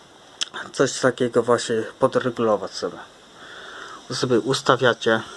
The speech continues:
jak ktoś ma pojęcie, widzowie fani,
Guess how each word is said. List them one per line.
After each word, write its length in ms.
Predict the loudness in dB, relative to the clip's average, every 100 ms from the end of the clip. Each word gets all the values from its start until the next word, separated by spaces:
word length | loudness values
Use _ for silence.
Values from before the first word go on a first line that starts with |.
| -16 -16 -16 -20 -20 -20 -18 -18 -18 -20 -20 -20 -12 -6
jak 140 | -6
ktoś 320 | 0 0 0
ma 240 | 2 2 2
pojęcie, 480 | 0 2 2 -2
widzowie 340 | -2 2 2 2
fani, 460 | 2 4 4 0